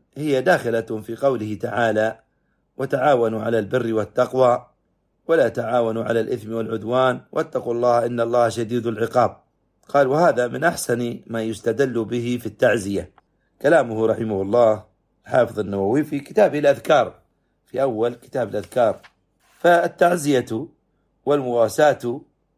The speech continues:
وحمل ذوي الميت على الصبر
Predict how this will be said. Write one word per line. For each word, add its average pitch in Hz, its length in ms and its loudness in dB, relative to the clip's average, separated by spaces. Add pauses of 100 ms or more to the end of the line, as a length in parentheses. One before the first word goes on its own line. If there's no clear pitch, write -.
(160)
وحمل 123 460 -2
ذوي 120 200 -2
الميت 123 640 -6
على 117 220 0
الصبر 135 520 -2